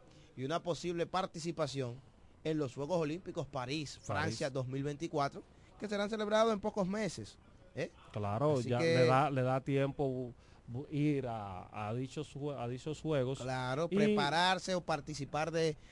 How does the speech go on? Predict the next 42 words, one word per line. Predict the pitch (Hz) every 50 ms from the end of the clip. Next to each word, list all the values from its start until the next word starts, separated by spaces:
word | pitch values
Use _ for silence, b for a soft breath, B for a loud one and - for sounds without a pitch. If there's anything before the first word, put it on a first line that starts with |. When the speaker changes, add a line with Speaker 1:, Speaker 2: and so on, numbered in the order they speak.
| B B
Speaker 1:
de | - 139 143 143 143 143
los | 139 139 135
diferentes | 135 131 120 131 131 147 143 160 147
relevos, | 147 147 151 185 190 165 147 135
ya | 131 127
sea | - - 135 139 139 135
relevo | 127 127 127 135 135 139
mixto | 135 147 165 170 165 - - 170 165 160 - B B B 135 113
o | 107 135
Speaker 2:
Ujú. | 135 110
Speaker 1:
cual | - 147 147 147 139
sea, | - 196 190 170 156 160 170 - - - B B B B B B B
entre | - 156 160 135 160 175
otros, | 190 240 254 247 220 156 120 139
entre | 143 139 151 151
otras | 160 180 165
competencias. | 185 185 170 190 185 202 202 180 - 143 135
Vamos | 139 156 170 170
a | 160
ver, | 165 160 135 - B B B B B B B
ojalá | 117 123 131 143 156
que | 151 - 156
sí, | - - 156 135 117 107
de | 107 117
la | 117 117 117
romana | 123 131 127 139 156 170 165 -
para | 160 160 151
el | 143
mundo, | 143 156 165 170 170 165 147
Fiordalisa | 135 151 143 135 135 135 147 139 156 147
Cofil. | 151 147 - - 190 196 202 233 - B B B B B B B
Así | 120 127 170
que | 165 196 190
ya | 165 180 196 208
no | 226 214
tiene | - 202 202 208 202
problema. | - 190 180 160 151 143 131 131 120
Si | - 139
usted | 131 - 180 180 190 190 185
ve | 180 190
por | 175 143 185 170
ahí, | 170 165 170 190 196 202 208 208 208